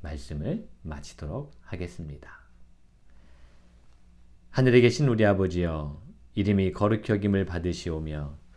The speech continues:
나라가 임하옵시며, 뜻이 하늘에서 이루어진 것 같이 땅에서도 이루어지이다.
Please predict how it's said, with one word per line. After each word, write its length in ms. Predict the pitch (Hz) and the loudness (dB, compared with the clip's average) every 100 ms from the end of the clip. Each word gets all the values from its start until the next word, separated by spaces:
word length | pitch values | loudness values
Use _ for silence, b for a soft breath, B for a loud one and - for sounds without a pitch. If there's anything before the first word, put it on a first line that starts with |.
| b b b b b | b b b b b
나라가 360 | - 98 107 117 | 0 2 4 4
임하옵시며, 1000 | 107 98 95 90 - 87 82 73 73 - - - - - - - | 4 4 2 0 -4 -2 -2 -4 -8 -12 -20 -20 -20 -20 -20 -2
뜻이 500 | 139 - 135 135 - | -2 0 -2 -2 -6
하늘에서 480 | - 156 151 147 160 | -2 2 4 4 2
이루어진 400 | 131 117 107 107 | 2 2 2 0
것 160 | 107 | -2
같이 600 | - 85 - 95 110 147 - - - | -2 -6 -6 -6 -4 -6 -12 -20 -8
땅에서도 480 | 110 104 98 85 95 | -2 -2 -2 -2 0
이루어지이다. 840 | 101 101 101 - 95 95 78 - | 0 0 -2 -4 -6 -6 -10 -14